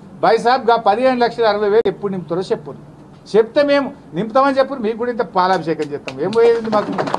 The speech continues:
ఒక లక్ష ఉద్యోగాలు వస్తాయి మా పిల్లలకు. ఇప్పుడు కేసీఆర్ తొంభై వేలు నింపుతా అంటే పిల్లలంతా పాలాభిషేకం చేసిండ్రు. అరే, మీకు కూడా చేస్తారు,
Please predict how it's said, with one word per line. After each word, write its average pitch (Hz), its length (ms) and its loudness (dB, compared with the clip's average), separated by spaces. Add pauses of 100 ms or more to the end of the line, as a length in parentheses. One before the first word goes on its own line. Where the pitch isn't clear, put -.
ఒక - 80 -2
లక్ష 208 240 2
ఉద్యోగాలు 214 400 4
వస్తాయి 208 220 0
మా 190 80 2
పిల్లలకు. 180 380 0
ఇప్పుడు - 800 -16
కేసీఆర్ 240 480 2
తొంభై 247 220 2
వేలు 254 140 4
నింపుతా 247 220 0
అంటే 254 120 -2
పిల్లలంతా 240 400 0
పాలాభిషేకం 175 600 0
చేసిండ్రు. 156 360 -10 (260)
అరే, 247 120 4
మీకు 220 200 0
కూడా 262 160 0
చేస్తారు, 233 340 -2